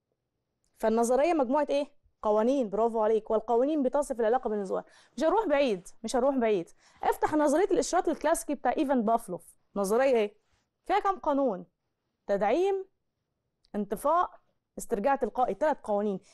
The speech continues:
يبقى النظريات أو النظرية تشمل مجموعة قوانين، والقوانين في الأساس كانت فروض، لما اتأكدنا منها أصبحت قانون. يبقى لما أجي أروح لهذا السؤال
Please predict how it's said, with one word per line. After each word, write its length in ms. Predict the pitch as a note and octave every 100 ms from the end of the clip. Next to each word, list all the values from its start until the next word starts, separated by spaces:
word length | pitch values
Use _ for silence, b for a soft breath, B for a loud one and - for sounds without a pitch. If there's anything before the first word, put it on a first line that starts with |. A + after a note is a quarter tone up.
| b
يبقى 240 | G#3 F#3+ A3+
النظريات 920 | A3+ A#3 A#3+ B3 B3+ F4 B4 A#4+ - - _ _ -
أو 140 | G#3 G#3+
النظرية 640 | G#3+ A3 A3+ D4 G4 G4+ _ _ _ _
تشمل 560 | G4+ B4+ - B3+ A3+ G#3
مجموعة 440 | G3+ F#3+ A#3+ G3+ G3
قوانين، 380 | - E3 D#3+ D3+ _ b b
والقوانين 680 | B3 B3+ C#4 D4 C#4+ F4+ A#4+ G4+
في 60 |
الأساس 520 | F#4+ D#4+ D4+ F#4 F#4+
كانت 280 | - F4 E4
فروض، 480 | - C#4+ G4+ D#4 - _ _ _ _
لما 220 | G#3 A3
اتأكدنا 560 | A3 A3 - - B3+ A#3
منها 380 | A#3+ G#3+ G#3+ G3
أصبحت 360 | F3+ G3+ G#3
قانون. 260 | - F#3+ F3 b b -
يبقى 180 | A3+ B3
لما 180 | C#4+
أجي 180 | A4+ G4+
أروح 240 | F4+ A4+ E4
لهذا 300 | D#4+ F#4 E4+
السؤال 420 | - D4 A3